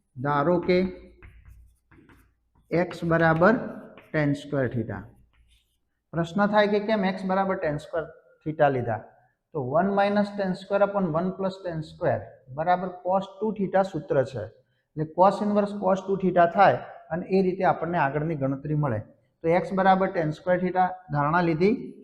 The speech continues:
જ્યાં theta tan ના મર્યાદિતમાં લઈશું, એટલે open interval minus pi by two થી pi by two માં.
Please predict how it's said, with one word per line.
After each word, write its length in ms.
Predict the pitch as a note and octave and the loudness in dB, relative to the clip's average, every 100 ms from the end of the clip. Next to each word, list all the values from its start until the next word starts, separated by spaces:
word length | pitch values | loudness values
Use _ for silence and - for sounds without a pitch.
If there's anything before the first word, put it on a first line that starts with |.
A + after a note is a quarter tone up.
| _ - | _ -12
જ્યાં 420 | A#2 E3+ E3 C#3+ - - - - - - - | 0 4 4 2 -2 -12 -16 -18 -20 -12 -4
theta 400 | E3+ E3 F#3+ F#3+ F#3+ - - | -2 6 8 8 4 -4 -2
tan 140 | E3 | -2
ના 220 | E3 F3 | 0 0
મર્યાદિતમાં 720 | F3+ D#3 D#3 F3 E3 E3 E3+ D#3+ | 2 2 4 2 0 -2 0 4
લઈશું, 540 | D#3 D#3 G3+ B3 B3+ | 2 2 0 -2 -6
એટલે 260 | D3+ D#3+ E3 - | -12 -10 -10 -6
open 320 | D#3 D#3 F3+ F3+ | -6 -4 -2 -2
interval 420 | F3+ F#3 F#3 F#3 | 0 0 0 0
minus 440 | E3 D3 D3 D#3+ | -2 -6 -4 -6
pi 380 | - - C3+ D3+ | -6 -8 -6 -4
by 60 | D3+ C#3 | -6 -8
two 60 | |
થી 420 | C3 F#3 A#3 - _ _ _ D3 | -6 -4 -4 -6 _ _ _ -2
pi 140 | C3+ | 0
by 120 | B2+ A#2 | 0 -2
two 120 | - | -8
માં. 160 | G#2 | -10